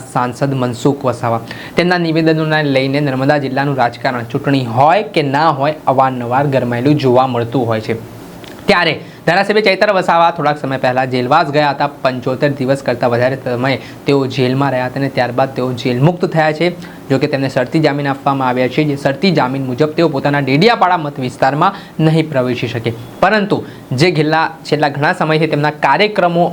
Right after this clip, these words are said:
અટવાઈ પડ્યા હતા, સ્થગિત થયા હતા, તે કાર્યક્રમો તેમણે શરૂઆત કરી છે. ભરૂચ હોય કે નર્મદા હોય, તે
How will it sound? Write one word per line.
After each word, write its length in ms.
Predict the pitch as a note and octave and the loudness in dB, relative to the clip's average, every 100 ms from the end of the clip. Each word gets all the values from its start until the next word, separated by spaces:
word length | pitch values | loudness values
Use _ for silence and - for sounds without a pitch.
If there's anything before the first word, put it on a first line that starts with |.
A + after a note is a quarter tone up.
| - | -2
અટવાઈ 480 | C#3+ D3 C#3 C#3+ C#3+ C3+ | -2 4 4 4 0 -2
પડ્યા 340 | B2+ C3 B2+ | 0 2 0
હતા, 180 | B2 C3 - | 2 0 2
સ્થગિત 360 | C3+ A#2 C#3+ C3+ | -2 0 -2 0
થયા 200 | B2+ A#2+ | 0 0
હતા, 180 | C3+ C#3 | -2 0
તે 100 | D3+ D3 | 0 0
કાર્યક્રમો 580 | C3+ C#3+ C#3+ C#3+ C#3+ D3+ D3+ - | 0 2 2 2 2 0 -2 -2
તેમણે 240 | C3+ C3 C3+ - - | -2 -2 -6 -8 -4
શરૂઆત 360 | B2+ B2+ F3+ - | 0 2 2 4
કરી 180 | F#3 F3+ F3+ | 2 4 2
છે. 100 | F#3 F#3 - - - | 0 -2 -8 -6 0
ભરૂચ 360 | F#3 A3+ C#4+ - | 4 4 2 2
હોય 160 | F#3 G3 | 2 2
કે 160 | G3 D#3 | 0 0
નર્મદા 420 | C3+ C3+ D3+ C3 | 0 2 2 2
હોય, 160 | A#2 A2+ | 0 -2
તે 100 | C3+ | -2